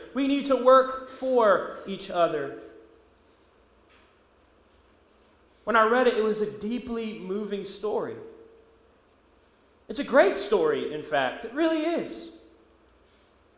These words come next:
These are the stories that we love to share. These are the stories we love to spread to others. These are indeed good news.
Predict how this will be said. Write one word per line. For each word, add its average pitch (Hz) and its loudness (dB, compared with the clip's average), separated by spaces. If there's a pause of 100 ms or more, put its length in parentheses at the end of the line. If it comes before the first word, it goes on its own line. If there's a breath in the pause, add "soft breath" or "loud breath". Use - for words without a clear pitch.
(400 loud breath)
These 320 4
are 330 4
the - 4
stories 294 4
that 254 2
we 254 0
love 247 2
to 269 -6
share. 233 -2
These 277 -2
are 277 -4
the 269 -6
stories 262 0
we 233 -6
love 240 2 (160 loud breath)
to 247 -2
spread 247 0
to 240 -2
others. 240 2 (240)
These 277 0
are 247 0
indeed 254 -4 (1500)
good 208 -2
news. - -8